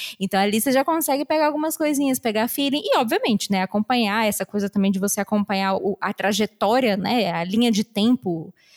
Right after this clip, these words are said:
do, do cidadão, da cidadã é muito importante também. Eu acho, acho só válido a gente pontuar essa,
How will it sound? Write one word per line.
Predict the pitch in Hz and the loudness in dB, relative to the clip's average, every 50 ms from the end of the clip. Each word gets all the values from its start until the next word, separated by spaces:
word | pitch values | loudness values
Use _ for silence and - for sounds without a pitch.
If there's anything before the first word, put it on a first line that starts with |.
| - - _ _ - | -20 -20 _ _ -2
do, | 190 202 196 190 180 175 | 0 0 2 0 0 0
do | 175 190 | -2 -2
cidadão, | - - 190 196 185 185 185 196 220 | -2 0 0 -2 0 0 2 2 2
da | 208 | 0
cidadã | 202 - 180 190 190 180 190 | 0 0 0 0 0 2 2
é | 190 | 2
muito | 208 220 220 247 | 2 4 2 2
importante | 254 311 320 302 - 294 269 277 - | 0 -2 -4 -4 -2 -2 -2 -2 -2
também. | - 370 311 208 180 170 | -4 -2 0 0 0 0
Eu | 170 | -2
acho, | 170 185 - - 220 208 196 - | -2 -4 -4 -2 -2 -2 -2 -4
acho | - 190 - - | -6 -4 -4 -4
só | 220 - - 226 226 - _ _ _ _ _ | -2 0 0 0 0 -2 _ _ _ _ _
válido | 185 214 208 208 220 233 214 | 0 0 2 2 0 0 0
a | 220 | 0
gente | 226 226 233 - | 0 0 0 -2
pontuar | - - 226 240 - 233 214 | -2 -2 -2 0 0 0 0
essa, | 214 220 220 - 240 220 208 | 0 -2 -2 0 0 -2 -2